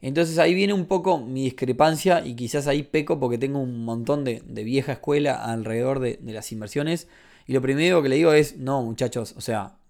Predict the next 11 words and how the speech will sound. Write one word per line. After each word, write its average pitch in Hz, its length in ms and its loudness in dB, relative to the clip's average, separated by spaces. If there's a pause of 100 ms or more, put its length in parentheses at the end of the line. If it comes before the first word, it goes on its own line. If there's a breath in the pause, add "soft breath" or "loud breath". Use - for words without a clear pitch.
(140)
invertir 127 680 2
no 127 220 -4
es 151 360 -6
solo 139 600 0 (400 soft breath)
hacer 135 300 -2
tres 135 220 -2
clics 151 300 -2
en 123 120 -6
una 120 120 -2
plataforma. 104 680 -4 (140)
Invertir 156 640 -2